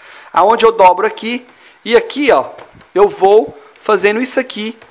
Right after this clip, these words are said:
com os cabos, ó. Eu vou enrolando os cabos, tá? Então essa aqui é a forma que eu mais uso aqui,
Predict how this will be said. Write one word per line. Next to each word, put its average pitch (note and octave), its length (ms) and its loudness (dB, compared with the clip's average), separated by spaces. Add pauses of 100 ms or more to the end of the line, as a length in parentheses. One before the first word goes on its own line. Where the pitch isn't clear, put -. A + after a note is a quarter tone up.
(160)
com G#3+ 140 0
os A3+ 160 -6
cabos, A#2+ 460 -2
ó. G2 120 -8 (680)
Eu C#3 80 -6
vou D#3+ 160 0
enrolando F#3 680 2 (420)
os - 200 -10
cabos, - 560 -4 (840)
tá? C3+ 300 -2 (340)
Então E3+ 180 0
essa G#3 180 -4
aqui A3 160 -2
é - 20 4
a A3+ 80 2
forma A#3 300 -2
que A#3 80 -8
eu A3+ 80 2
mais A#3 460 -2
uso A3+ 340 -6
aqui, G#3+ 420 -12